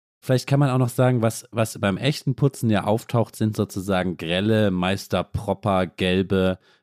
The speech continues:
äh, Reinigungsprodukte, ja, die hässlich in irgendeiner Ecke verpackt sind und die man dann auspackt.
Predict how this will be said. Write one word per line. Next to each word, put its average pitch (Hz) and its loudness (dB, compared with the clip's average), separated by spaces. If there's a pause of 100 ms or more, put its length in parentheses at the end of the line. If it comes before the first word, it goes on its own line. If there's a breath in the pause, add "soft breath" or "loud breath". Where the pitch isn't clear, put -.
äh, 98 -6
Reinigungsprodukte, 95 -2
ja, 90 0
die 92 -4
hässlich 98 -4
in 90 -8
irgendeiner 90 -4
Ecke - -4
verpackt - -6
sind 92 -4
und 87 -4
die 90 -2
man 87 0
dann 85 -2
auspackt. 92 -4